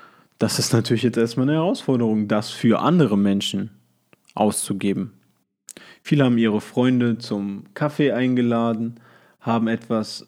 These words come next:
Schönes für ihren Partner, ihre Partnerin gekauft, haben ihren Familienmitgliedern was mitgebracht, haben Kindern Luftballons geholt, haben so ganz viele Kleinigkeiten an dem Tag gemacht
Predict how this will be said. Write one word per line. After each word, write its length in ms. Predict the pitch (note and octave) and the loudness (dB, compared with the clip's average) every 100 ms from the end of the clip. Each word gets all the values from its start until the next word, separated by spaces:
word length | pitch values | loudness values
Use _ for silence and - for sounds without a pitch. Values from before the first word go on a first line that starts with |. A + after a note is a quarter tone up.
| - | -12
Schönes 560 | A#2 - C3 B2+ B2 - | -4 2 4 4 2 0
für 360 | A#2 A2+ A2 | 2 4 4
ihren 440 | F#2+ A2+ A2+ G#2+ G#2 | 2 2 2 0 -2
Partner, 540 | - B2 B2 A#2+ A#2 | -2 0 0 0 2
ihre 220 | A2 G#2+ | 2 2
Partnerin 760 | G#2 A#2+ C3+ C3 B2 A#2+ A#2+ A#2+ | 0 -2 -2 0 0 0 2 2
gekauft, 720 | A#2 A#2+ A#2 A#2 A2 - - | 0 0 2 2 0 -4 -6
haben 300 | A#2 A#2+ A#2 | 0 2 2
ihren 460 | G#2+ A#2+ A#2 A2+ A2 | 2 2 2 0 0
Familienmitgliedern 1080 | - A#2+ C3 C3 B2 B2 A#2+ B2 A#2+ A#2+ A#2 | 0 2 4 4 2 0 -2 0 0 2 0
was 200 | A2+ A#2 | 0 0
mitgebracht, 720 | A#2+ A#2+ A#2+ G#2+ A2+ A2+ - _ - - - - - - | -2 -2 -2 -2 -2 -4 -10 _ -20 -20 -20 -20 -20 -8
haben 360 | A#2 A#2 A#2+ | -2 0 0
Kindern 720 | A#2 D3 C#3+ C3 B2+ A#2+ A#2+ A2+ | 0 0 4 4 4 4 2 2
Luftballons 800 | C3+ C#3+ C#3 C3 B2 A#2+ A#2 - | 2 2 2 4 4 4 0 0
geholt, 520 | A#2 A#2 A#2 A#2 A2 | 2 4 4 4 2
haben 180 | A#2+ B2 | 2 4
so 240 | A#2 G#2 - - - | 2 0 -8 -18 0
ganz 280 | C3+ D3 C#3+ | 2 2 2
viele 220 | B2+ A#2 | 2 2
Kleinigkeiten 840 | A#2+ C#3 C#3+ C#3+ C3+ - B2+ B2 | 2 0 2 2 0 0 0 2
an 120 | A#2 | 2
dem 180 | A#2+ A#2+ | 2 0
Tag 280 | A#2 A#2+ A#2+ | 0 0 0
gemacht 560 | A#2+ A2+ A#2 A#2 - | 0 2 2 -2 -10